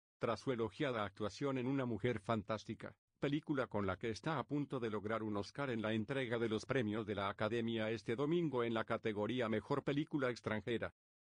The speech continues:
Por eso, un equipo de Chilevisión Noticias viajó hasta Los Ángeles, California,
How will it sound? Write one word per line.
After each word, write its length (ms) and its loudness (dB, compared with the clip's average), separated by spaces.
Por 160 2
eso, 320 0
un 160 2
equipo 400 0
de 140 2
Chilevisión 680 0
Noticias 560 -2
viajó 380 2
hasta 240 -4
Los 180 -4
Ángeles, 580 0
California, 720 -2